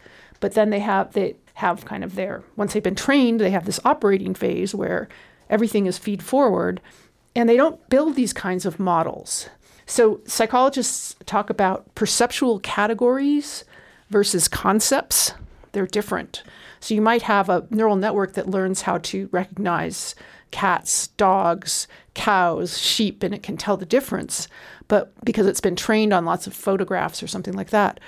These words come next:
So it has perceptual categories. It can look at the difference between these categories and te-, and sort images into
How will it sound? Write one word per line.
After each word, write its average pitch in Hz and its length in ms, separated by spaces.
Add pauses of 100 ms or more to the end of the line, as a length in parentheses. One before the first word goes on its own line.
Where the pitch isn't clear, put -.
(420)
So 240 140
it 320 100
has 339 260
perceptual - 500
categories. - 800
It - 100
can - 260 (120)
look 214 180
at - 140 (180)
the 180 180
difference 208 520
between 190 380
these 165 180
categories 185 640
and - 180
te-, - 240
and 180 260 (260)
sort - 520 (340)
images 185 480
into 175 420